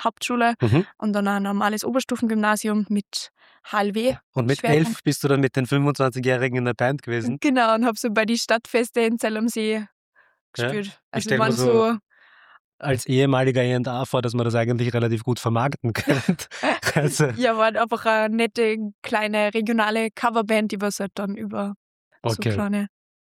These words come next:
Speaker 2: Also
Speaker 1: Konzerte
Speaker 2: erübrigt
Speaker 1: gespielt
Speaker 2: sich,
Speaker 1: hat. <laughs>
Speaker 2: erübrigt sich meine Frage, warum's die Band nicht mehr gibt. Ich meine, vielleicht gab's ein Drama und ihr
Speaker 1: Äh,
Speaker 2: wolltet jetzt
Speaker 1: ja.
Speaker 2: musikalisch was anderes machen.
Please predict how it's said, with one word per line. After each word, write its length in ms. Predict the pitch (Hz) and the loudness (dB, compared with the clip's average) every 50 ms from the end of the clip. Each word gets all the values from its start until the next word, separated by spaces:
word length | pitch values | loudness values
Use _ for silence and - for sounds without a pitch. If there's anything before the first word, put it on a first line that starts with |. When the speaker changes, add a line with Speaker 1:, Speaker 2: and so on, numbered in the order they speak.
| _ _ _ _ _ _ | _ _ _ _ _ _
Speaker 2:
Also 200 | - 120 107 120 | -2 0 2 2
Speaker 1:
Konzerte 300 | 123 120 120 - 135 123 | 4 4 4 4 4 2
Speaker 2:
erübrigt 320 | 113 117 120 120 113 - | 2 2 0 0 -2 -4
Speaker 1:
gespielt 180 | - 247 117 117 | -4 -2 -2 -2
Speaker 2:
sich, 160 | 127 - - - | -2 -4 -4 -4
Speaker 1:
hat. 100 | - 311 | -4 -4
<laughs> 140 | - - - - | -4 -8 -2 2
Speaker 2:
erübrigt 360 | 135 135 135 120 135 135 - | 2 2 4 2 0 0 0
sich 100 | 135 120 | 0 2
meine 160 | 135 131 127 | 2 2 2
Frage, 280 | - - 123 123 123 131 | 2 2 0 2 2 4
warum's 200 | 123 120 123 120 | 4 4 2 2
die 80 | - 135 | 2 0
Band 300 | 113 - 123 120 120 113 | 0 0 0 0 0 0
nicht 100 | 120 110 | 0 0
mehr 120 | 117 117 | 0 0
gibt. 220 | - - 135 - - | 0 0 -2 0 0
Ich 80 | 127 117 | 0 0
meine, 180 | 113 110 113 | 2 0 -2
vielleicht 160 | 104 113 110 - | -2 -4 -2 -2
gab's 200 | 117 113 - - | -4 -2 -2 -4
ein 80 | 113 104 | -6 -4
Drama 360 | - 107 107 120 123 117 110 | -2 -2 0 0 0 0 0
und 80 | 110 110 | -2 -2
ihr 60 | 113 | -2
Speaker 1:
Äh, 40 | 110 | -2
Speaker 2:
wolltet 200 | 113 110 - - | -2 -2 0 0
jetzt 80 | 269 | 2
Speaker 1:
ja. 80 | 277 285 | 2 2
Speaker 2:
musikalisch 480 | - - 113 - - 104 123 135 120 117 | 0 -2 -4 -4 -2 -2 0 -2 -2 -2
was 80 | 113 | -2
anderes 320 | 127 117 113 110 110 110 - | -2 -2 0 -2 -4 -2 -2
machen. 260 | 113 107 - - | -4 -4 -4 -6